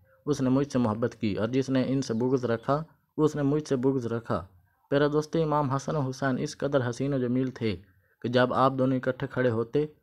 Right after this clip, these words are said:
तो ये सूरत हजूर सल्लल्लाहु अलैहि वसल्लम की सूरत बनती, क्योंकि इमाम हसन सर से लेकर सीने तक हजूर सल्लल्लाहु अलैहि वसल्लम को मुशाबे थे और इमाम हुसैन अलैहिस्सलाम सीने से लेकर पाँव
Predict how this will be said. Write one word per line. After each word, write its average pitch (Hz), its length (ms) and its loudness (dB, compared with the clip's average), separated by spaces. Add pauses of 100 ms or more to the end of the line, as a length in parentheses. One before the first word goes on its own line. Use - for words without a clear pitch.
(160)
तो 127 60 -2
ये 135 140 4
सूरत 139 380 2
हजूर 131 360 2
सल्लल्लाहु 131 440 0
अलैहि 127 120 0
वसल्लम 131 280 0
की 131 120 -8
सूरत 127 320 0
बनती, 113 340 -2 (640)
क्योंकि 160 280 2
इमाम 151 300 2
हसन 139 260 0
सर 147 220 0
से 147 120 -4
लेकर 139 300 0
सीने 139 320 -2
तक 135 180 -2 (100)
हजूर 127 280 0
सल्लल्लाहु 135 280 2
अलैहि 131 120 0
वसल्लम 131 240 -4
को 127 100 -4
मुशाबे 123 460 0
थे 123 200 -2 (500)
और 123 80 -2
इमाम 123 260 4
हुसैन 123 320 -2
अलैहिस्सलाम 123 440 -2
सीने 127 280 -2
से 127 100 -2
लेकर 120 320 -2
पाँव 123 240 -2